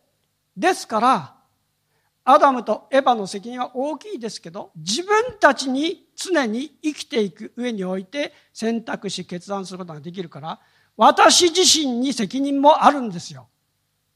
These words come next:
自分自身にも責任があるんです。で、自分自身の責任において、命の木へ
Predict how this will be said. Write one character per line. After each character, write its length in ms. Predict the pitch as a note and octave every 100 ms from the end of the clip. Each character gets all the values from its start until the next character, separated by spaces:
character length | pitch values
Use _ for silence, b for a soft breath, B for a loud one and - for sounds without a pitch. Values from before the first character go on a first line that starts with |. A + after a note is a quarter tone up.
| _ D3+
自 160 | G#3
分 280 | C4+ F4 F4+
自 80 | F4
身 260 | - C#4+
に 100 | G#3+
も 80 | E3+
責 260 | D3 F#3 A#3
任 140 | B3+
が 140 | B3 B3
あ 40 |
る 80 | F#3
ん 80 | C3
で 100 | G#2
す。 200 | - _ _ _ _ _ _ _ -
で、 240 | F4+ B3+ B B B B
自 140 | B3+ D4+
分 200 | G4 G4
自 180 | G4 G4
身 60 |
の 80 | F4
責 320 | - C4 F4+
任 260 | F4+ F#4+ F#4
に 100 | E4
お 160 | E4 E4
い 120 | B3+
て、 500 | - E4 C#4+ E3+ - _ _ _ _ _ _ _ _ _ _ _ -
命 600 | F4 G#4 F#4+ - - D4
の 200 | A#3+ A3
木 600 | - - F4+ F4+ - _
へ 160 | D#4